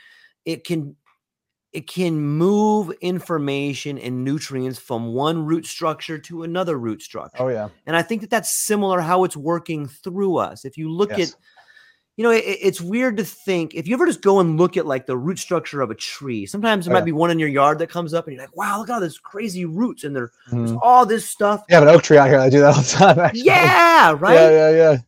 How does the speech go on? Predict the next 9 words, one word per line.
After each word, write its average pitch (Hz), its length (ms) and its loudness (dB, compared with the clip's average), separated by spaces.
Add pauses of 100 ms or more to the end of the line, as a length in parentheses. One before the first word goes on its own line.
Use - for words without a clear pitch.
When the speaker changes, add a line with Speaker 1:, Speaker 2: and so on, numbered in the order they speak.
(380)
Speaker 1:
And 214 100 2
it's, - 240 -4
it's, 208 400 -4 (540)
it's 196 180 -6 (140)
eerily 269 560 -4
similar 143 960 -4 (180)
to 185 160 -12
the 151 180 -6
way 190 840 -4